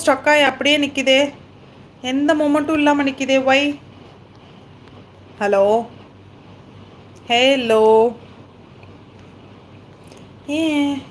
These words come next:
எதுவுமே வராம அப்படியே நிக்குது? யாராவது ஒருத்தர் ஹாய் சொல்லுங்களேன்.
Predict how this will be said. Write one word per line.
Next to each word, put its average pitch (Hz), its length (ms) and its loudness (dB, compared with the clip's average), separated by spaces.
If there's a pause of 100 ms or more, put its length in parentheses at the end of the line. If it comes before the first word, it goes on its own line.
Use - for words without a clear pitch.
எதுவுமே 285 240 -2 (100)
வராம 269 260 0
அப்படியே 262 280 -6
நிக்குது? 240 300 -4 (1400)
யாராவது 302 360 2
ஒருத்தர் 277 300 0
ஹாய் 302 280 0
சொல்லுங்களேன். 233 500 -2